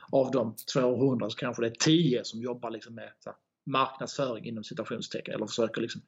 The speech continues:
jobba externt med, med information och kommunikation, medan många andra jobbar, liksom, i huset med, med olika typer av, av, eh, intern och extern service.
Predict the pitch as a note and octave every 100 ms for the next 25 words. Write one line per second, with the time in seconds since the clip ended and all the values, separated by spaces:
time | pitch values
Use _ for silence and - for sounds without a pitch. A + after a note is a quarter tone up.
0 | _ - B2+ A#2+ - - B2 G#2+ - G#2+
1 | - A#2 A2 B2+ A#2 A2+ A2 C3 G#2 -
2 | A#2 - - - G#2 - A2+ B2+ A2+ A2
3 | A#2 A2 G2+ - - - - - B2 A#2
4 | A#2 A#2+ - _ - _ - B2 C#3+ A2
5 | - G#2 - G#2+ G#2+ C#3 B2 B2 A2+ B2
6 | A#2+ - - - A#2 - G#2+ A2 B2 A#2+
7 | C3+ A2+ A2 B2 - B2+ - - - -